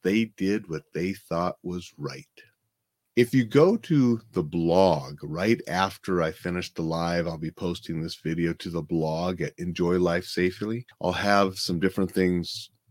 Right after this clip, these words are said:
in the blog to accompany this video, including a picture of both of them. But in this short honoring live video, I just want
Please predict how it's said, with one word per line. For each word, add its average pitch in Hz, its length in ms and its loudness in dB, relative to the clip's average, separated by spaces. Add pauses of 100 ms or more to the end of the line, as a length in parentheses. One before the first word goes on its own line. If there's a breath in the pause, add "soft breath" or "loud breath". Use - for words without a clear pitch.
(140)
in 98 160 0
the 82 80 0
blog 90 640 4 (220)
to 87 120 -2
accompany 98 640 -2
this 82 340 -4
video, 82 380 -2
including 113 540 2
a 110 40 -4
picture - 560 -6 (480 soft breath)
of 78 160 -4
both 82 260 2
of 80 120 -2
them. 82 240 -2 (400)
But 135 120 10
in 147 160 10
this 185 260 6
short - 480 2 (400)
honoring 107 720 6
live 98 420 2
video, 87 420 2
I 80 40 2
just 92 240 -2
want 110 160 0